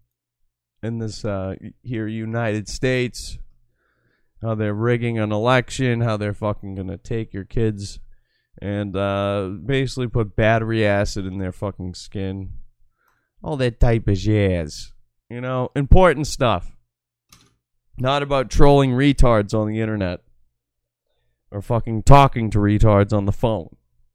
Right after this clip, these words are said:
And that's not a knock on David. It's literally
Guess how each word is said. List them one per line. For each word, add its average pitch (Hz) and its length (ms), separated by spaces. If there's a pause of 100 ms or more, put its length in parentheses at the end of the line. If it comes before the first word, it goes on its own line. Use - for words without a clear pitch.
(1800)
And 80 160
that's 98 200
not 120 160
a 120 40
knock 120 280
on 127 200
David. 117 600
It's 107 320
literally 110 840